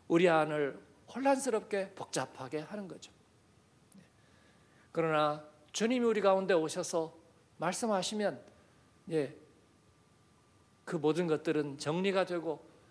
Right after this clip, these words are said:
그리고 더러운 귀신은 떠나고, 하나님께서 우리에게 은혜를 주시는 거예요. 그래서 우리 안에 마음이 평안해지면 우리들의 삶이 길이 보이고,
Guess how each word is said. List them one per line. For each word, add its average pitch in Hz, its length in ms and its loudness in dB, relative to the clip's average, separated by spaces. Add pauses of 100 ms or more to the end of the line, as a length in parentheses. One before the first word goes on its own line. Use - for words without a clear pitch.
(380)
그리고 143 200 -6
더러운 147 300 4
귀신은 151 400 -2
떠나고, 185 440 -2 (480)
하나님께서 240 520 -2
우리에게 170 280 0
은혜를 139 240 -2
주시는 - 360 -12
거예요. - 140 -20 (680)
그래서 170 240 -2
우리 175 180 6
안에 156 260 4
마음이 160 360 2
평안해지면 202 1200 -6 (500)
우리들의 160 640 4
삶이 247 600 2 (1200)
길이 156 320 0
보이고, 135 500 -2